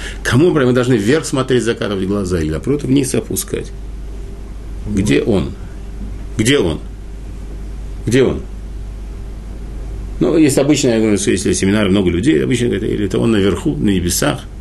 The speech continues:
или он там, где ему, мы, мы ему позволяем быть, да? Ещё такой вопрос бывает, такой очень красиво звучит.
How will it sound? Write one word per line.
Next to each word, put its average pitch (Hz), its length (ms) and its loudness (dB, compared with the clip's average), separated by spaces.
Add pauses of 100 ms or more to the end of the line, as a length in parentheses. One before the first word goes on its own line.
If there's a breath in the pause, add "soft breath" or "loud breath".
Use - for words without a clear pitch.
(800 loud breath)
или 110 340 2
он 143 160 6
там, 185 260 4
где 139 160 4
ему, 143 160 4
мы, 147 340 6
мы 180 240 4
ему 185 320 6
позволяем 151 920 2
быть, 143 360 -4 (260)
да? 127 340 -6
Ещё - 180 -12
такой 113 200 -2
вопрос 113 180 -4
бывает, 104 280 -4
такой - 160 -8
очень - 180 -8
красиво 85 380 0
звучит. - 220 -6